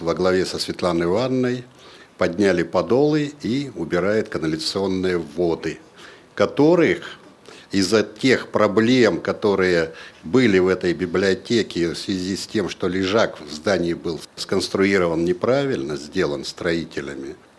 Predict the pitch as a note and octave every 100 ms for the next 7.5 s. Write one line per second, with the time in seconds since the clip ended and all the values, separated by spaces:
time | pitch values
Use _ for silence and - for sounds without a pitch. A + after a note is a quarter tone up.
0 | - G2+ - G2 G#2+ B2 C3+ C#3 C3 -
1 | - D2+ D#2 F2 G2 G#2 - - - E2+
2 | F2+ E2+ C#2+ D#2+ _ - A2 A#2+ C3+ B2
3 | A#2 B2+ A#2+ D3+ F3 B2+ D2 C2+ - -
4 | _ - - A#2+ C3 D#3+ F3+ D#3 F2+ E2
5 | D#2 - G#2 A2+ B2+ C3+ C#3 E3+ C3+ D#2
6 | C#2 - - _ - G2+ A2 E2+ A#2+ B2
7 | C3 - - - -